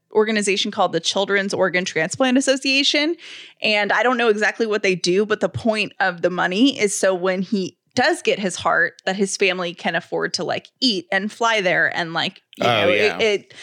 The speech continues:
Speaker 1: covers the expenses or whatever. So they've collected over two thousand dollars. Other schools are getting involved. And what I thought was so cute is that they, with the hearts that they buy, they all have put them on the wall outside the classroom,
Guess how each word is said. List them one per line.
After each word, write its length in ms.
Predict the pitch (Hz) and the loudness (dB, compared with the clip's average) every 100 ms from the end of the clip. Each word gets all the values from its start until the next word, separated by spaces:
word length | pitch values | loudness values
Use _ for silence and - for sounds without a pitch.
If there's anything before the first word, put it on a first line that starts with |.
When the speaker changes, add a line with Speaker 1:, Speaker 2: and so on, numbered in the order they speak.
| - | -18
Speaker 1:
covers 300 | - 247 233 214 | -2 0 2 0
the 100 | 214 | -2
expenses 600 | 180 - 185 214 233 240 | -2 -2 -2 0 0 2
or 60 | |
whatever. 420 | 254 247 247 262 262 - - - - | 0 0 2 0 0 -8 -20 -20 -8
So 500 | - 262 233 226 - | 0 2 4 4 2
they've 260 | 208 240 233 | 0 0 0
collected 460 | - 240 214 247 - | 0 0 2 0 2
over 240 | 214 196 | 2 2
two 340 | 202 - - 294 | 2 2 4 4
thousand 360 | 381 381 359 294 | 4 2 2 2
dollars. 640 | - 85 - 254 - - _ _ _ - | 2 -2 -2 -2 -4 -8 _ _ _ -2
Other 260 | 285 370 | 2 4
schools 400 | 392 - 262 214 | 4 2 4 4
are 60 | 208 | 4
getting 200 | 220 180 | 2 0
involved. 460 | 202 180 165 170 - | 0 2 4 2 0
And 360 | - 294 247 220 | 0 2 2 2
what 100 | 220 | 0
I 60 | 208 | 2
thought 180 | 233 | 0
was 100 | - | 0
so 240 | - - 285 | 0 2 2
cute 380 | - 233 208 - | 2 2 2 0
is 160 | 226 | 0
that 220 | 226 226 202 | 0 -2 2
they, 320 | 196 196 185 | 2 2 0
with 340 | 208 196 247 - | -2 2 2 2
the 80 | 214 | -4
hearts 480 | - 190 196 - - | 0 0 0 -2 -2
that 160 | 208 | 0
they 120 | 190 | 0
buy, 460 | 185 170 151 185 269 - - - - | 0 2 2 0 -2 -6 -16 -18 -2
they 120 | 220 | 2
all 240 | - 208 | 4 4
have 160 | 240 196 | 2 0
put 220 | - 247 | -2 0
them 140 | 254 226 | 0 0
on 240 | - 202 | 0 2
the 80 | 190 | 2
wall 440 | 175 180 170 139 95 | 4 4 4 2 0
outside 380 | 180 - 185 | 0 2 0
the 80 | 175 | 0
classroom, 840 | - 180 165 208 - 185 165 165 | -2 0 0 0 0 0 0 -4